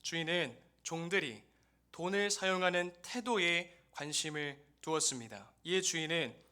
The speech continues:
한 달란트 받은 자에 대해서 매우 분노합니다. 그리하여 그에게서 그 한 달란트를 빼앗아 열 달란트 가진 자에게 주라고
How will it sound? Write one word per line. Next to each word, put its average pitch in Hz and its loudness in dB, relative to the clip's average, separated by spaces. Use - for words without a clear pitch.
한 233 -2
달란트 226 4
받은 180 2
자에 175 4
대해서 156 0
매우 151 -4
분노합니다. 160 -2
그리하여 160 0
그에게서 175 2
그 170 -2
한 208 0
달란트를 196 4
빼앗아 165 6
열 170 4
달란트 185 2
가진 170 0
자에게 170 2
주라고 165 0